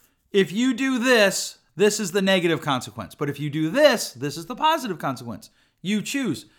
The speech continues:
And my oldest daughter, she would weigh it out. She'd be like, "Well, I don't know. Is that consequence worth what I wanna do that is this behavior that my dad doesn't want me to do?"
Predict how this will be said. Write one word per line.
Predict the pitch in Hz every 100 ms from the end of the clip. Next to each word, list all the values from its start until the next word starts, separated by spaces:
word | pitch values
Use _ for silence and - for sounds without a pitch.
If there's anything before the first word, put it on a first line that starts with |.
| _ _
And | -
my | 247 247
oldest | 269 330 320 -
daughter, | 175 160 156 196 202 - _ _ - - _ _ _
she | - 330
would | 370 381
weigh | 226 233 262
it |
out. | 277 320 240
She'd | - 233
be | 220
like, | 226 202
"Well, | 214 226 233
I | 226
don't | 233 208
know. | 226
Is | 139 160
that | 185
consequence | 185 190 202 185 170 160 156 - - _ _ _
worth | 139 147 196 190 165 -
what | 156
I | 160
wanna | 156 160 147
do | 165 175
that | 151 147
is | 139
this | 156 - 127
behavior | 139 131 151 139
that | 135
my | 131 131
dad | 139 131
doesn't | 135 160 165
want | 117 101
me | 98
to |
do?" | 90 90